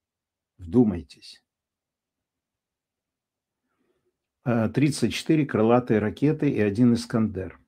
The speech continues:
А, прорыв войск Российской Федерации на Сумщине. В Гробовском ра-, э, продолжаются бои с сотней оккупантов.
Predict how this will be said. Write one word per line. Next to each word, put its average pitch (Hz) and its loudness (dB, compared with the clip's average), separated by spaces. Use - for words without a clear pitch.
А, 104 -2
прорыв 139 4
войск 131 2
Российской 123 2
Федерации 120 2
на 123 4
Сумщине. 95 -2
В 87 -8
Гробовском 110 0
ра-, 107 2
э, - -4
продолжаются 117 2
бои 117 4
с 143 -4
сотней 123 2
оккупантов. 87 -4